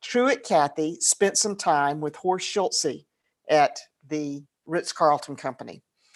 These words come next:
And he was very impressed with an experience he would have every time he would go there. And his experience was that when he would say, "Thank you," the employees would respond with, "My pleasure."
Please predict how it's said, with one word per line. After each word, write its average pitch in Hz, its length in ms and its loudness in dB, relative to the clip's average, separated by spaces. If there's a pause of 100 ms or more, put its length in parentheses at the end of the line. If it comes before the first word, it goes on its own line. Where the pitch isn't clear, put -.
(260)
And 160 500 2
he 196 200 -4
was 175 180 0
very 208 300 4
impressed 165 440 4
with 156 120 -8
an 156 80 -4
experience 175 680 0
he 160 140 -4
would 160 140 -4
have 147 220 4
every 151 200 0
time 151 220 -2
he 156 100 -6
would 151 160 -6
go 220 200 2
there. 117 360 -6 (400)
And 156 340 0
his 220 220 4
experience 160 720 -4
was 156 300 0
that 156 220 0
when 170 140 -6
he 190 160 -8
would 285 220 -6
say, 285 220 2
"Thank 226 380 4
you," 143 300 -6 (320)
the 202 160 2
employees 202 720 4
would 160 160 -4
respond 185 580 0
with, 165 160 0
"My 170 260 4
pleasure." 175 640 -4